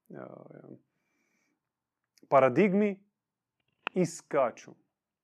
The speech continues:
odskaču. Mm, recimo, sufizam i sufijski pogled, e,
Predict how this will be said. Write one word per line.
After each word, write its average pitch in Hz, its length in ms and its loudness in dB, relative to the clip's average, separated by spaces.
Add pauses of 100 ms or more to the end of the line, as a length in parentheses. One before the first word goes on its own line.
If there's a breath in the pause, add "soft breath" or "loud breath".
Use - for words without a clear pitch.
(580)
odskaču. 143 580 -2
Mm, 127 1600 -20
recimo, 147 640 2 (460 soft breath)
sufizam 151 880 2 (400)
i 127 80 -8
sufijski 147 920 -2
pogled, 139 420 2
e, 113 600 -8